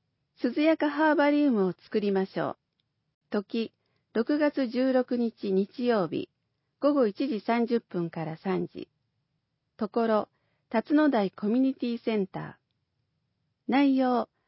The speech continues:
ハーバリウムの作り方を学ぶ。対象、高校生以上の方。定員、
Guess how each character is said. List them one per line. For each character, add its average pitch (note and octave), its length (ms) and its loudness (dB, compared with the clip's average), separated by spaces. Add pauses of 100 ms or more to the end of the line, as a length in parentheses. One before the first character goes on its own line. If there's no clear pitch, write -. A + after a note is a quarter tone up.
(180)
ハ D#4 220 0
ー D4+ 40 0
バ D4 160 4
リ D4 140 4
ウ C4+ 80 4
ム G#3 100 2
の F3+ 140 2
作 - 240 -4
り B3 100 0
方 A3+ 320 -2
を F3 60 -4
学 E3 280 -2
ぶ。 D#3 220 -2 (560)
対 A#3 220 -2 (120)
象、 G3 280 -2 (560)
高 C#4+ 180 2
校 D4+ 220 0
生 C4 320 0
以 B3 60 -6
上 G3 200 -2
の E3+ 120 -8
方。 - 400 -10 (880)
定 A#3 200 2
員、 G#3+ 360 -2